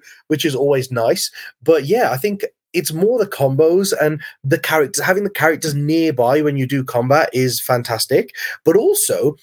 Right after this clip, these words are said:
I think the G W terrain layout really helped me along, because when we were deployed, even in Hammer and Anvil, which is, you know, long edge, like, longwise, playing each other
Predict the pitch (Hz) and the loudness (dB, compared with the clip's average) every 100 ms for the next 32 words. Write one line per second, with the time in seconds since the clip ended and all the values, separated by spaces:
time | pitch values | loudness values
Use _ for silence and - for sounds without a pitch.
0 | _ _ - 156 285 427 - 151 113 180 | _ _ -4 -2 -2 -4 -2 -4 -2 -2
1 | 240 226 233 202 190 202 - 175 214 220 | -2 0 0 0 0 0 0 2 2 2
2 | 143 104 90 107 - _ _ 113 131 214 | 2 0 -2 -8 -10 _ _ -4 0 0
3 | 220 196 160 165 107 131 123 110 92 - | 2 2 4 2 2 2 2 0 -2 -10
4 | - - - 135 160 175 156 151 - - | -16 -16 -6 -4 2 4 4 0 -6 -16
5 | _ _ - 165 240 262 254 202 226 - | _ _ -2 0 0 -2 -2 -2 -4 -2
6 | 214 143 107 110 135 202 220 247 202 - | 0 0 -4 -8 -6 -6 -4 -4 -4 -2
7 | 180 170 160 131 127 104 98 104 120 - | 0 2 2 2 0 -2 -6 -2 -2 0
8 | 123 117 127 107 104 117 131 143 135 127 | 0 0 2 0 -2 0 4 4 4 4
9 | 127 - - 127 120 113 123 127 127 127 | 2 0 -4 0 0 0 0 0 0 0
10 | 135 160 214 - 139 135 120 127 120 117 | 2 2 -2 -2 -2 -2 -4 -2 2 2